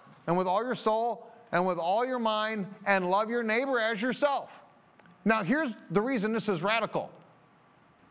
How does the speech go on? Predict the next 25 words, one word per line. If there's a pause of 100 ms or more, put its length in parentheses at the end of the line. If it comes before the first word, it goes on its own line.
(300)
Those (120)
aren't (160)
two
statements
in
the
Torah
that
are
anywhere
near
each
other. (560)
This
is, (800)
uh,
Ex-,
uh, (160)
Deuteronomy
chapter
six (340)
and
Exodus
chapter
nineteen.